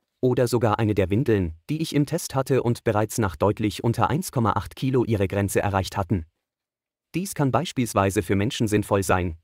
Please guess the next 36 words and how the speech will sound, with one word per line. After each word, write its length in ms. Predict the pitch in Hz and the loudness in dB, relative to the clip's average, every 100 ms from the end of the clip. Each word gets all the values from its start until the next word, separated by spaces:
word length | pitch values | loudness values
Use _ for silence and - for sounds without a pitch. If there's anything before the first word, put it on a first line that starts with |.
| - | -4
die 100 | 143 | 0
nur 180 | 147 | 0
abends 320 | 131 147 135 - | 0 0 -2 -2
für 140 | 123 | -2
ein 120 | 110 | 0
paar 180 | - 98 | -2 -4
Stunden 400 | - 107 101 113 | 0 -2 0 0
Windeln 280 | 101 98 95 | 2 0 -2
tragen, 480 | - 92 95 95 - | 0 0 2 -2 -4
nicht 280 | 110 107 - | -2 -2 -2
aber 160 | 113 117 | -2 0
die 140 | 104 | 0
ganze 300 | - 101 - | 0 0 0
Nacht 240 | 104 87 - | 0 -2 -2
oder 180 | 113 | 0
den 160 | 98 95 | 2 2
ganzen 300 | 98 101 113 | 0 0 -2
Tag. 320 | 107 - - - _ _ _ _ _ _ _ _ | -2 -6 -8 -20 _ _ _ _ _ _ _ _
Wenn 180 | 120 170 | -2 -2
es 140 | 196 | 0
um 140 | - 135 | 0 2
den 120 | 110 | 2
Preis 300 | - 101 104 | 0 -4 -2
geht, 320 | 117 98 - - | -2 -2 -6 -2
sollte 320 | 120 135 135 | 0 0 0
man 140 | 123 | 0
auch 220 | 113 127 | 0 -2
nicht 180 | 117 107 | -2 -4
vergessen, 560 | - 131 90 - 143 196 | -4 -2 0 0 0 -2
wir 240 | 131 143 131 | -2 0 0
reden 240 | 160 147 | 0 -2
von 240 | - 127 | 0 -2
zwölf 280 | 117 113 139 | -2 -2 -2
Cent 280 | - 110 104 | -2 -4 -2
pro 120 | 113 | -2
Stück. 380 | 101 92 82 - | 0 -4 -6 -16